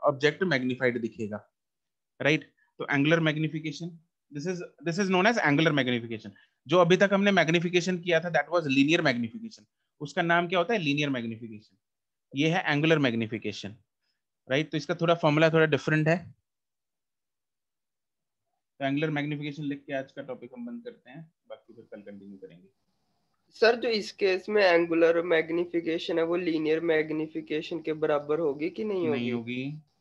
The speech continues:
Speaker 2: अब इसे मैं यही पूछ रहा था, मैं कम होगी कि ज्यादा होगी उससे?
Speaker 1: भाई, वो compare करके values डाल के देख लेना।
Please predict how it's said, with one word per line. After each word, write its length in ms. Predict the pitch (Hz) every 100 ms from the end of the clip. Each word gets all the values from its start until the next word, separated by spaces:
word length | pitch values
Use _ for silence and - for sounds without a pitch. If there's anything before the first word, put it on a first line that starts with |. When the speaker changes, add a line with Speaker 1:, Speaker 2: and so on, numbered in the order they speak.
| _ _ _ _ _ _ _ _ _ _ _ _ _ -
Speaker 2:
अब 140 | 165
इसे 160 | 196 202
मैं 160 | 202
यही 240 | 208 196 175
पूछ 300 | 175 160 131
रहा 100 | 135
था, 60 | 139
मैं 100 | 151 151
कम 180 | 160 170
होगी 220 | 175 208 208
कि 160 | 220
ज्यादा 280 | 208 170 160
होगी 160 | 156 143
उससे? 320 | 143 - 131 - _ _ _ _ _ _ _ _
Speaker 1:
भाई, 680 | 135 135 127 127 131 135 143 143 139 _ _ _ _ _ _ _ _ _ _ _ _ _ - 123 123
वो 420 | 135 151 156 160 165 _ _ _ _ _ _ _ _ _ _ -
compare 280 | 143 160 151
करके 180 | 151 160
values 280 | 151 143 143
डाल 160 | 139
के 80 | 143
देख 160 | 131 113
लेना। 240 | 110 110